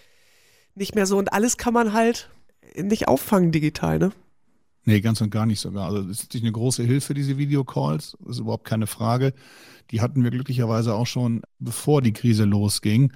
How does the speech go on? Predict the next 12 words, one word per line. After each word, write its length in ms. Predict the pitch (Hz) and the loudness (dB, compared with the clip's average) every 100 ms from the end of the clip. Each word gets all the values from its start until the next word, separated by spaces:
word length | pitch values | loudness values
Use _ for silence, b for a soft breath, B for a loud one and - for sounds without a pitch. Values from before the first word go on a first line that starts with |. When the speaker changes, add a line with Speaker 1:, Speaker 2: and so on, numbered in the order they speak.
| B B B | B B B
Speaker 2:
Natürlich 260 | - 101 101 | -4 0 0
überhaupt 400 | 90 - 98 - | 0 -2 -2 -2
nicht 220 | 92 - | -4 -2
in 80 | 95 | 0
dieser 240 | 101 107 | 0 0
Intensität, 760 | 80 101 104 95 90 101 110 135 | 0 0 0 -2 -2 0 0 0
äh, 160 | 104 90 82 | -4 -4 -6
das 240 | - - | -8 -10
ist 200 | 104 - | -10 -8
keine 220 | - 104 104 | -4 -2 -2
Frage. 460 | - 95 117 127 B B B B B _ - | -2 0 2 2 B B B B B _ 0
Aber 460 | 113 113 117 - | 4 6 4 0